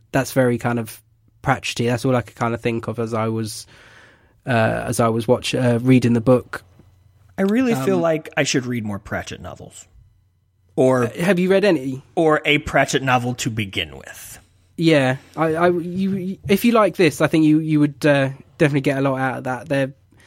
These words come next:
Speaker 1: they're, um, obviously they're not science fiction. They're, they're kind of fantasy books. Well, they are, they're not kind of, they are fantasy books, um, and they roughly follow.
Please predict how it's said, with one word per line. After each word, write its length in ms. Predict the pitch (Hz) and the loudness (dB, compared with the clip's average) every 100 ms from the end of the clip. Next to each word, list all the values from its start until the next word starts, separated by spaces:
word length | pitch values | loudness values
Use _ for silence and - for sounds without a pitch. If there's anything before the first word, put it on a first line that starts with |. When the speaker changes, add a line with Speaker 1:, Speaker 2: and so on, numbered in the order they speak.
| _ _ _ | _ _ _
Speaker 1:
they're, 280 | 151 151 143 | -2 0 0
um, 360 | 139 139 143 - _ _ - | 0 0 -2 -8 _ _ -4
obviously 220 | 165 165 | 0 2
they're 100 | 151 | 2
not 300 | 151 151 143 _ _ _ _ | 2 0 -4 _ _ _ _
science 360 | - 156 139 | -2 0 0
fiction. 460 | - 151 - 147 135 | -2 -2 -2 -2 0
They're, 260 | 135 131 131 | 0 0 -2
they're 200 | 135 131 | -2 -2
kind 180 | 139 | -4
of 60 | 127 | -2
fantasy 360 | 143 135 - 127 | 0 -2 -2 -2
books. 440 | 131 127 - - | -2 -4 -12 -6
Well, 120 | 127 | -4
they 100 | 123 | -4
are, 100 | 110 | -6
they're 120 | 127 | -8
not 140 | 123 104 | -10 -8
kind 220 | 117 117 | -8 -8
of, 100 | 117 | -6
they 100 | 127 | -4
are 120 | 127 | -4
fantasy 340 | - 123 - 120 | -4 -8 -8 -6
books, 400 | 127 - - - - - - - - | -6 -6 -20 -20 -20 -20 -20 -20 -4
um, 460 | 123 120 117 - - - _ _ _ _ _ - | -2 0 0 -4 -10 -20 _ _ _ _ _ -6
and 140 | 135 | -2
they 460 | 135 131 131 127 127 - _ - | 0 0 0 0 -4 -10 _ -14
roughly 640 | 196 190 170 - - 131 | -8 0 0 0 -2 -2
follow. 540 | - 131 127 123 127 | 0 0 0 0 -2